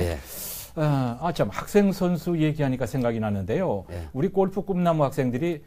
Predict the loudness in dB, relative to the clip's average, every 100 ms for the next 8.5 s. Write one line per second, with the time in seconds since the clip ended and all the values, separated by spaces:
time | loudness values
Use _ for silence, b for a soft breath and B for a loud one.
0 | b -8 -4 2 2 4 2 2 2 2
1 | 2 0 0 0 0 -2 -2 -2 -2 -2
2 | -2 -2 -2 -4 -2 2 4 4 2 0
3 | -2 -2 -4 -2 0 0 0 -2 -2 B
4 | B -10 -2 2 4 4 4 4 4 4
5 | 4 2 0 -2 -10 -20 -20 -4 -2 0
6 | 0 0 0 0 0 -2 -2 -4 -2 -2
7 | -4 -6 -2 -2 -2 -4 -4 -2 -2 -2
8 | -2 -2 -6 -4